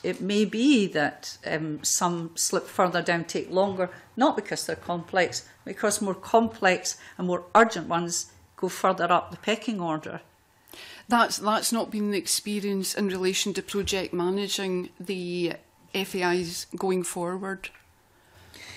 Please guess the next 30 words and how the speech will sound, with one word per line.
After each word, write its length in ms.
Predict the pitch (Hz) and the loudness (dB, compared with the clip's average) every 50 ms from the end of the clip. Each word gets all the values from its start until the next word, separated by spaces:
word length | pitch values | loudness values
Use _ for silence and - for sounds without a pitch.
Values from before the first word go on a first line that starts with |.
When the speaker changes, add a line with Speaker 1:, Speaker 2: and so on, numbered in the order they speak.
| - - - - - | -18 -18 -18 -4 2
Speaker 1:
The 120 | - 175 175 | 2 6 6
last 380 | 190 220 269 320 - - - | 8 8 8 6 4 2 2
one 100 | 214 185 | 2 2
I 60 | 175 | 4
want 220 | 175 180 175 170 - | 4 2 2 2 2
to 60 | 170 | 0
ask, 160 | 175 180 - - | 0 0 -2 -4
'cause 160 | - - - | -6 -4 -4
nobody's 320 | 214 208 180 165 160 - | -4 -4 -4 -4 -2 2
asked 400 | 226 247 233 262 254 - - - | 4 4 4 4 2 0 -2 -2
it, 120 | - - - - | -2 -2 0 2
is 300 | 170 170 165 165 - - - | 2 2 2 0 -4 -6 -6
what, 280 | 180 190 233 247 - | -2 2 2 4 4
in 100 | 214 220 | 2 2
what 200 | 240 330 320 - | 4 4 4 4
circumstances 1200 | - - 262 262 254 - 247 208 185 - - - 208 180 180 175 170 - - 180 156 156 156 - - - - - - - - - - - - | 4 4 4 2 2 0 -2 -2 0 0 0 2 2 2 2 0 0 -2 -2 -2 -2 -2 -4 -8 -12 -16 -18 -18 -18 -18 -20 -20 -20 -16 -6
do 120 | 156 - | 0 2
you 60 | 196 196 | 2 2
think 340 | - - 214 208 196 - | 4 2 2 0 0 -2
trade 320 | - - 214 196 185 175 190 | 2 4 4 4 4 2 0
unions 380 | 220 226 226 208 190 175 170 | 0 2 2 2 0 0 -2
should 260 | - - - 202 185 165 | -2 -2 0 -2 0 2
be 100 | 190 180 | 2 2
included 500 | 180 180 - - 220 208 180 180 165 - | 2 0 -2 -2 0 2 2 2 0 0
in 120 | - 170 | 0 0
the 80 | 175 175 | 0 2
list 520 | 185 202 240 240 - - - - - - - - | 4 4 4 6 4 2 0 -2 -6 -10 -4 -2
of 160 | 190 175 170 180 | -2 -2 2 2
those 400 | 190 185 175 175 170 - - - - - | 2 4 4 2 0 -2 -6 -4 0 0
automatically 1040 | 214 202 - - 190 185 190 202 226 285 - - - - - - 165 147 143 147 | 0 0 0 -4 -4 0 2 2 2 2 0 -4 -6 -8 -8 -6 -6 -4 -4 -6